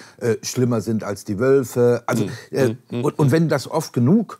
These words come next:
Speaker 1: ne, durch, durch Filme
Speaker 2: Mhm.
Speaker 1: und auch Nachrichten, weil man, äh, uns
Speaker 2: Mhm.
Speaker 1: nur von Grausamkeiten da
Speaker 2: Mhm.
Speaker 1: in den Nachrichten erzählt, äh, glauben die Menschen das,
Speaker 2: Ja.
Speaker 1: dass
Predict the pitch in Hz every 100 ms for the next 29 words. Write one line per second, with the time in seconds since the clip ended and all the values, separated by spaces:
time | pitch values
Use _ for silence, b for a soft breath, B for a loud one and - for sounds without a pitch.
0 | - 143 170 123 107 - 113 - 165 151
1 | 147 135 131 127 113 113 110 107 - 120
2 | 131 135 113 - 120 110 104 101 73 -
3 | 110 101 - 107 104 135 107 92 104 110
4 | 110 107 107 - - 107 101 - 104 98
5 | 98 - 90 - 92 - 147 B B B
6 | B B - 127 127 - _ _ _ -
7 | 190 233 226 233 240 185 123 - - -
8 | - _ - 107 110 - -